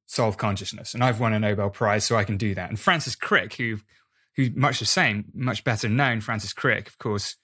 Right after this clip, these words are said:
co-discoverer of the structure of D N A with, with Rosalind Franklin, Jim Watson, he was over the road at the Salk Institute.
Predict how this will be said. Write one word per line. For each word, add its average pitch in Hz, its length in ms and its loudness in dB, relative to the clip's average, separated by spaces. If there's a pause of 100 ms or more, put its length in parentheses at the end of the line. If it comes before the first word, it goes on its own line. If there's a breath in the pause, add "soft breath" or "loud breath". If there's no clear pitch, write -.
(320)
co-discoverer 110 640 0
of 98 80 -4
the 104 80 -4
structure 117 420 0
of 98 120 -4
D 107 160 0
N 104 100 2
A 139 180 2
with, 107 260 -6
with 104 300 -8
Rosalind 104 320 -4
Franklin, 113 320 0
Jim 101 180 -4
Watson, 107 460 0 (220 soft breath)
he 180 120 4
was 180 100 6
over 175 180 4
the 165 100 -4
road 175 220 2
at 120 60 -10
the 131 60 -6
Salk 170 300 0
Institute. 110 440 -6